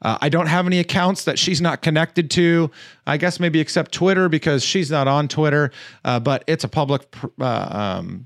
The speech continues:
domain and she could see everything that I'm saying. If at any time she said, "Hey, I want your, I wanna see your phone, I wanna check your messages,"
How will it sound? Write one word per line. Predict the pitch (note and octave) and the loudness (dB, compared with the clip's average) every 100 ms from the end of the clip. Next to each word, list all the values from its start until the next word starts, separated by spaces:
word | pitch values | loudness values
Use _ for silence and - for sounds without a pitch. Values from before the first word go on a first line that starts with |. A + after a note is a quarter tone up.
| - | -8
domain | B2 D3+ D#3+ D3 D3+ C#3+ | 0 2 2 0 0 -2
and | A#2+ | -2
she | D3 | -2
could | C3+ | -4
see | - D#3 | 0 0
everything | C#3+ C3+ D3 C#3 | 2 0 -2 -2
that | A#2+ | 0
I'm | A#2+ | -2
saying. | - - C#3+ C#3 C3 - - - - | -2 0 0 2 0 -4 -14 -10 -4
If | G#2+ | -2
at | B2 - F#3 | -4 -4 -2
any | G#3 A3 | 2 2
time | F#3 F#3 E3+ | 4 4 2
she | - D#3 | 0 0
said, | - C3+ | 0 0
"Hey, | D#3 D#3 | 2 0
I | D3+ | 0
want | D3 C#3 | 0 -2
your, | B2+ - | -2 -2
I | |
wanna | D3+ D3+ | 0 0
see | - E3 | -2 -2
your | C#3 | 0
phone, | - C#3+ C#3 B2+ | 0 0 2 2
I | |
wanna | C3 C3 | 0 0
check | - D3+ - | -2 -2 -2
your | B2+ | -4
messages," | A2+ C#3+ C3+ C#3 B2 C3 A#2+ | 0 -2 -2 -2 0 0 -2